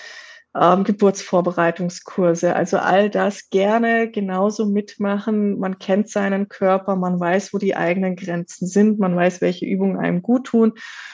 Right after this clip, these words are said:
Und wenn man sich nicht sicher ist, einfach mit dem behandelnden Physiotherapeuten oder Therapeutin die Übung mal durchsprechen.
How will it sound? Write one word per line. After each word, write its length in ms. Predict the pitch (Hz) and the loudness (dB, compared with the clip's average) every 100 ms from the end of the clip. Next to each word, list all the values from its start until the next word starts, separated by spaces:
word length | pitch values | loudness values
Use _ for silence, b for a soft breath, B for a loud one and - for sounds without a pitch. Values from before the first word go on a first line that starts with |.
| B | B
Und 100 | 202 | 2
wenn 120 | 208 | 4
man 120 | 202 190 | 4 2
sich 200 | 202 190 | 0 -2
nicht 180 | 180 | -2
sicher 360 | 262 262 220 - | 0 2 2 2
ist, 180 | 202 - | 2 0
einfach 340 | 180 196 196 | -2 -2 -4
mit 180 | 190 185 | -4 -4
dem 120 | 185 | -4
behandelnden 640 | 180 180 196 202 185 170 170 | -2 0 2 2 2 -4 -6
Physiotherapeuten 1000 | - 254 220 208 180 180 - 180 180 165 | -2 2 0 0 -4 -4 -2 -2 -2 -6
oder 140 | 165 175 | -8 -8
Therapeutin 600 | 196 - - 214 208 196 | -8 -6 2 2 4 0
die 160 | - | -2
Übung 220 | 196 185 | -2 -2
mal 160 | 175 165 | -2 -2
durchsprechen. 840 | 254 262 262 - 220 214 214 208 | 4 4 2 -2 0 0 0 -6